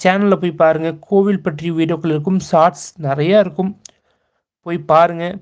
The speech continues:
பிடித்திருந்தா நம்ம சேனலை சப்ஸ்கிரைப் பண்ணி வச்சுக்கோங்க. நாற்பத்தி ரெண்டு பேர் பார்க்குறீங்க, அப்படியே டபுள் டேப் பண்ணிட்டு லைக் பண்ணிட்டு பார்த்தா ரொம்ப சந்தோஷமா இருக்கும்.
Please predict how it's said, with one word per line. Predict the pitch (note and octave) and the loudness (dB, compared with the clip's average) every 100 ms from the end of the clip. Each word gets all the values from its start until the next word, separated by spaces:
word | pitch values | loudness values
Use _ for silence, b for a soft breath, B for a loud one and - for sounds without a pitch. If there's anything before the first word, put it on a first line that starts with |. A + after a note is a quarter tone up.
| - | -8
பிடித்திருந்தா | F3+ G3 G3 F#3+ G#3 | -8 -4 -2 0 2
நம்ம | F3 D3+ | 0 0
சேனலை | D#3+ D#3 D#3+ | 0 0 0
சப்ஸ்கிரைப் | D#3+ D3+ - E3 D#3 | -2 -4 -4 -4 -2
பண்ணி | D#3 D#3 | -4 -4
வச்சுக்கோங்க. | D3+ D3+ D#3 E3 G3+ - _ _ _ _ _ _ _ _ _ _ _ _ _ _ _ _ _ _ _ _ _ - | -6 -6 -4 -4 -6 -14 _ _ _ _ _ _ _ _ _ _ _ _ _ _ _ _ _ _ _ _ _ -2
நாற்பத்தி | F3 F#3 E3+ F3 | 0 0 -4 -4
ரெண்டு | E3 D#3+ | -4 -2
பேர் | E3 E3 | -2 0
பார்க்குறீங்க, | D#3+ D3+ D3+ D3+ | 0 0 -4 -2
அப்படியே | D#3 - D#3 | -2 -4 -2
டபுள் | D3+ D3 D3 | 0 0 0
டேப் | D#3+ D#3+ | 0 -2
பண்ணிட்டு | D#3+ D3 - - _ F3 D3 | -6 -4 -6 -8 _ -2 0
லைக் | D3+ - | 0 -4
பண்ணிட்டு | E3+ F3 - | -4 -4 -2
பார்த்தா | D3+ D3 D#3 | -2 -2 -2
ரொம்ப | C#3+ D3 | -2 -2
சந்தோஷமா | D3+ D3+ D3 D#3 C#3+ | -2 -2 -2 0 -2
இருக்கும். | C#3 A3 | -2 -8